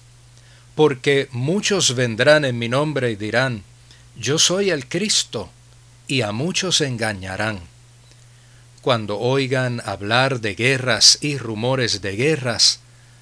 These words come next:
no se angustien, porque así es necesario que suceda,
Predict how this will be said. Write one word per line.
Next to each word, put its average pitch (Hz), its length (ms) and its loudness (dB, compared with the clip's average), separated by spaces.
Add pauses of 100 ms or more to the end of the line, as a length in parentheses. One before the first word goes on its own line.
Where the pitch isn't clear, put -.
(100)
no 202 160 -4
se 185 180 2
angustien, 120 720 -2 (540)
porque 120 340 -2
así 160 380 2
es 151 280 4
necesario 143 1040 -2
que 131 140 -4
suceda, 113 720 -2